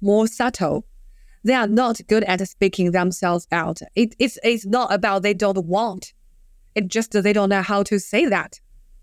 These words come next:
So, um, we need to, uh, pay attention to that and respect the difference. Then, you know, "Oh, uh, maybe it's hard for my partner to speak up or,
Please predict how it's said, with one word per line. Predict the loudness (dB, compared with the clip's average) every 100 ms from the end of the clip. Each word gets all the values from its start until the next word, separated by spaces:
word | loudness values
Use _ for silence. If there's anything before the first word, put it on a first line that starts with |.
| -20 -20 -20 -20
So, | -6 0 0 2
um, | 2 2 0
we | 2 2 4
need | 4 2
to, | 2 0
uh, | 2 0
pay | 2
attention | 2 2 0 2 0
to | 2 2
that | 0 -4 -8 -2
and | 0 2
respect | 2 0 -4 -2 -2
the | 0 0
difference. | 0 0 -2 -4 -12 -20 _ _ _
Then, | 0 2
you | 4 4
know, | 2
"Oh, | 2 2 4 4 4 2 0 -6 -20 -20 -20 -20 -18 -4
uh, | 0 2
maybe | 4 4 4
it's | 2
hard | -2 -4 -2 -2
for | 0 0
my | 0
partner | -2 -4 -4 -2 -2
to | 0 -2
speak | -4 0 0 0
up | -2 -4 -8 -8
or, | -2 2 2